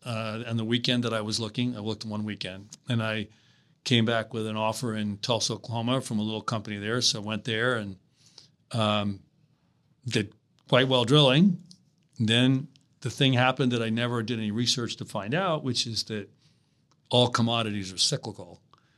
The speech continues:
and the cycle turned. And in, by nineteen eighty-five, the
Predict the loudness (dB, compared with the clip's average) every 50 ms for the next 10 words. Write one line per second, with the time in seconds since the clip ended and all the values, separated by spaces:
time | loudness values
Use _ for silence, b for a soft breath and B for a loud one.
0 | b b b b b b _ 0 2 4 4 4 2 4 4 4 4 4 2 -2
1 | -6 -4 -6 -6 -6 -8 -10 -12 -12 -14 _ _ _ _ _ _ _ -2 0 0
2 | 2 2 0 -2 -2 -4 -6 -6 -6 -4 -4 -2 -2 -2 -2 -2 -2 -2 -4 -4
3 | -6 -4 -2 2 2 2 2 2 -2 -4 -8 -12 -16